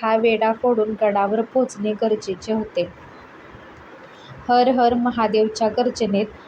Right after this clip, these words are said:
महाराज आपल्या मावळ्यांसह शत्रूवर तुटून पडले. काही करून महाराजांना गड गाठायचे होते, कारण जोपर्यंत गडावरून तोफांचे आवाज होणार नाहीत, तोपर्यंत आमचे बाजी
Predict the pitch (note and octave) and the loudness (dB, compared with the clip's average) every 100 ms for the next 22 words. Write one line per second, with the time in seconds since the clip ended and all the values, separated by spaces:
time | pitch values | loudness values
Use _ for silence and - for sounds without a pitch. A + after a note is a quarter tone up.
0 | - A#3 A#3+ A3 G#3 G#3+ A#3 A3+ G#3 G#3+ | -10 -4 0 2 2 2 0 -2 -2 0
1 | A3 A3+ G#3+ G#3+ A#3 - A#3 G#3 A#3+ - | 2 2 4 2 0 -2 -2 -2 -4 -8
2 | - - - B3+ B3 A3+ A3 A3 A3+ A3+ | -20 -14 -4 -2 0 0 0 2 0 -4
3 | - G#3 A3 A3 G#3 - F3 - - - | -6 -4 -2 -2 -2 -4 -6 -8 -20 -20
4 | - - - - - A#3 A3 A#3 A#3 A#3+ | -20 -20 -20 -20 -4 -2 0 -2 0 0
5 | B3 C4 B3 G#3+ G#3 A3 A3+ A#3 A3 G#3+ | 2 0 0 2 2 0 0 -2 0 2
6 | G#3+ G#3+ G#3+ - G3+ - A3 G#3+ - F3+ | 2 0 -2 -4 -8 -6 -4 -4 -4 -8
7 | - - - - - - A3+ A3 A3 A3 | -8 -18 -20 -20 -20 -4 2 2 2 2
8 | A3 A3 B3 A#3 A#3 A3+ A3 A3 G3+ G3+ | 2 2 2 2 2 -2 0 2 2 2
9 | G#3+ A3+ A3+ A#3 A#3 G#3+ G#3+ - A3 G#3+ | 2 0 2 0 0 -2 -2 0 0 2
10 | G3 G3+ A#3 A3 G#3 G#3 G#3 A#3 G#3+ G#3+ | 0 -2 -2 -2 0 -2 -4 -4 -4 -6
11 | - - - - A3+ A3+ A#3+ A3+ A3 A#3+ | -10 -18 -20 -2 0 2 2 2 0 0
12 | A#3+ A3+ G#3+ - A#3+ A#3 G#3+ | -2 -2 -6 -2 0 2 0